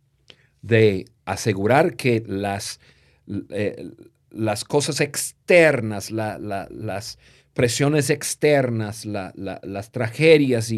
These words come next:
y todo lo que venía externo no cambiara mi forma de ser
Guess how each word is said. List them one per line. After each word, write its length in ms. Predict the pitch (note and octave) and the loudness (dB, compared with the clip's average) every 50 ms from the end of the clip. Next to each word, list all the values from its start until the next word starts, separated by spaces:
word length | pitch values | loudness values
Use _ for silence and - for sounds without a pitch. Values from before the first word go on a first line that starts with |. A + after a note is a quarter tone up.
| - A#2 | -4 -4
y 60 | A2+ | -4
todo 180 | A2+ - C#3 D3+ | 2 4 6 6
lo 100 | D#3+ D#3 | 6 6
que 100 | - D#3+ | 6 6
venía 340 | D#3+ D#3+ D#3+ E3 E3 D3+ - | 6 6 6 6 4 2 0
externo 460 | - C3 - - - D3 B2+ A#2 A2 A2+ | -2 -6 -2 0 2 2 2 0 -2 -2
no 420 | A2+ G#2 G#2 G#2+ A2 A#2+ B2+ A#2+ - - - - - - - - _ _ _ _ | -2 0 2 4 4 4 2 0 -4 -12 -20 -20 -20 -20 -20 -20 _ _ _ _
cambiara 800 | - C3 C3 A2+ A2 G#2+ G#2 A2 A2 A2+ A2+ A#2 A#2 A#2 A#2 - - | -2 0 0 2 2 2 2 2 4 6 6 6 6 4 4 2 0
mi 240 | G#2+ G2+ G2+ G2+ | -2 0 0 0
forma 480 | F#2+ - - - G#2+ G#2+ A2+ A2 G#2+ G#2 | -2 -4 0 2 2 2 4 2 0 0
de 160 | G2 G2+ G2 | 0 -2 -2
ser 440 | - - - G#2+ G#2 G#2 G2 - - | -2 0 0 2 2 2 0 -4 -8